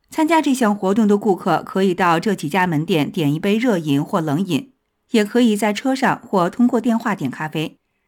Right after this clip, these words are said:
在支付一美元的押金后即可使用可重复使用的咖啡杯。喝完咖啡之后，再在非接触式回收站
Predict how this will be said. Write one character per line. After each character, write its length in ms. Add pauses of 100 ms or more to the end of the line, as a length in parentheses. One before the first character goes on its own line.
在 200
支 180
付 240
一 180
美 180
元 200
的 200
押 140
金 180
后 300
即 160
可 160
使 180
用 300
可 240
重 220
复 140
使 160
用 180
的 120
咖 180
啡 160
杯。 240 (540)
喝 200
完 160
咖 160
啡 160
之 140
后， 360
再 200
在 260
非 320
接 180
触 200
式 260
回 160
收 180
站 340